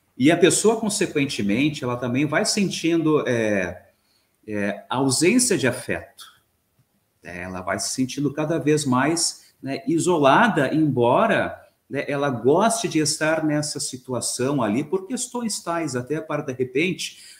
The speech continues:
fugir de alguma coisa da realidade que a machuca e assim por diante.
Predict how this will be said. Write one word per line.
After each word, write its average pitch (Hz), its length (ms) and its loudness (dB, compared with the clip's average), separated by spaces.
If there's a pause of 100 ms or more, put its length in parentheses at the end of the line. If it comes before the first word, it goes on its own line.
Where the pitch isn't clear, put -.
(120)
fugir 143 540 2
de 139 80 -4
alguma 143 340 0
coisa 151 240 0
da 147 140 0
realidade 143 640 0
que - 120 -6
a 156 60 -4
machuca 175 600 -4
e 139 40 2
assim 123 300 0
por 110 160 -6
diante. - 680 -8